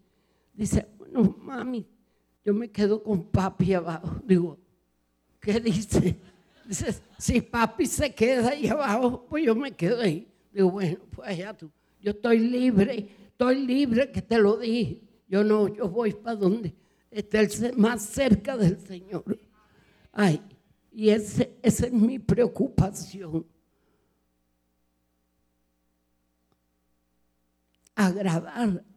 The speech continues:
a mi Señor en todo. Hacer la voluntad de Él. Tratar de, de agradarlo. No que soy religiosa de no te pintes ni te vistas.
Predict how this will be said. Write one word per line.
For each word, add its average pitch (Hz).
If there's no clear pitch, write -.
a 190
mi 185
Señor 175
en 262
todo. 151
Hacer 208
la 247
voluntad 185
de 190
Él. -
Tratar 196
de, 202
de 190
agradarlo. 180
No 226
que 285
soy 240
religiosa 214
de 185
no 220
te 254
pintes 247
ni 247
te 240
vistas. 247